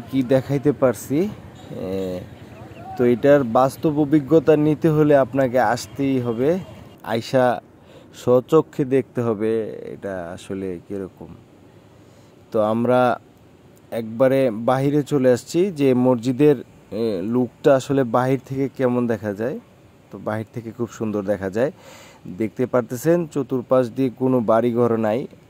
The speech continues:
ফাঁকা একটা জায়গার মধ্যে করা হয়েছে। আসলে গ্রামের বাড়িগুলো একটু ফাঁকা ফাঁকাই হয়। আহ, তো আমরা যাবার পথে এটা নিতেছিলাম যে দূর থেকে আসলে মসজিদটাকে কেমন দেখা যায়।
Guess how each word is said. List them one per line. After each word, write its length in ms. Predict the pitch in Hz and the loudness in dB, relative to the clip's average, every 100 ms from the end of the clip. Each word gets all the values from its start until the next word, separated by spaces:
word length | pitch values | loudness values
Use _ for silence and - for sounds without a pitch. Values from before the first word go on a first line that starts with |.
| 73 104 98 92 90 | -14 -10 -8 -10 -10
ফাঁকা 300 | - 101 - 110 | -6 -6 -2 -4
একটা 200 | - 113 | -4 -4
জায়গার 380 | 107 107 104 104 | -2 -2 -2 -4
মধ্যে 280 | 104 98 104 - | -6 -8 -10 -8
করা 180 | 104 98 | -6 -6
হয়েছে। 320 | 95 - 113 190 - - | -10 -12 -14 -16 -18 -20
আসলে 280 | 120 - 135 113 | -16 -4 -2 0
গ্রামের 400 | 117 127 127 135 120 | 2 4 4 0 0
বাড়িগুলো 500 | 117 120 120 123 127 | 0 2 0 -2 -2
একটু 260 | 123 - 131 | -2 -6 -12
ফাঁকা 340 | - 120 - 123 | -6 -6 -4 -4
ফাঁকাই 440 | 127 - 135 127 | -6 -2 0 0
হয়। 300 | 113 101 98 | 0 -2 -2
আহ, 60 | - - - - - - - - - - - - 78 64 50 50 57 82 - | -6 -20 -20 -20 -20 -20 -20 -20 -20 -20 -18 -12 -10 -10 -12 -14 -18 -16 -4
তো 60 | 113 | 0
আমরা 320 | 117 120 117 110 - - _ _ _ - 95 110 | 0 2 2 2 -2 -10 _ _ _ -16 -12 -2
যাবার 360 | 123 123 135 123 | 0 2 2 2
পথে 260 | 135 131 147 | -2 -2 -4
এটা 140 | 131 131 | 0 0
নিতেছিলাম 600 | 131 123 127 131 113 123 160 107 101 | 0 -4 -6 -4 -4 -6 -8 -12 -12
যে 160 | 101 95 92 - - - 98 | -10 -8 -10 -12 -20 -16 -8
দূর 180 | 110 110 | -6 -4
থেকে 260 | - 117 120 | -4 -2 -2
আসলে 280 | 117 120 113 | -2 -4 -2
মসজিদটাকে 720 | 113 113 104 117 127 113 113 | 0 -2 -2 -4 -2 0 -2
কেমন 360 | - 117 117 117 | 0 2 2 0
দেখা 260 | 117 113 104 | -2 -2 -4
যায়। 240 | 98 123 | -2 -4